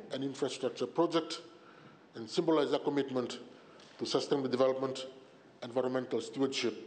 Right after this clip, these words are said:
and the preservation of our cultural heritage. The relocation of the Singatoka dump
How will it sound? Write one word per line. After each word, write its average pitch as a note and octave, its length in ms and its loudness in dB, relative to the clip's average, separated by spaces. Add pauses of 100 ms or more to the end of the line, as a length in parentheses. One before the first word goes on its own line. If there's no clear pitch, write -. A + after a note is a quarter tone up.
(640)
and A2+ 80 -8
the A#2 60 4
preservation B2+ 640 2
of G#2+ 140 2
our G2 80 2
cultural G2+ 460 0
heritage. - 480 -4 (2250)
The D3+ 80 4
relocation F3 400 4
of E3 100 6
the D#3+ 60 6
Singatoka D#3+ 540 2
dump D3 220 4